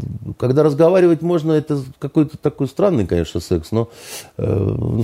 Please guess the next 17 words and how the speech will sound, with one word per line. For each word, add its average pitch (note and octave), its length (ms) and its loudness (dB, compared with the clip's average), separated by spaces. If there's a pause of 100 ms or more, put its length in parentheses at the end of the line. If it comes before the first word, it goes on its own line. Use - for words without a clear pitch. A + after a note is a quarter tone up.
впрочем, F3 340 4
я, D#3+ 180 4
э, C#3+ 40 0
не, G#2+ 1040 -4
не, A#2+ 280 0
мне G2+ 680 -2
кажется, D3 260 2
что C#3 200 -4
вы C#3 80 4
разбираетесь B2+ 600 2
в D#2 60 -2
этом F2 240 -4
вопросе, A#2+ 500 0
поэтому F#2+ 480 -4
поверю G#2+ 380 2
на E2+ 160 -4
слово. - 220 -12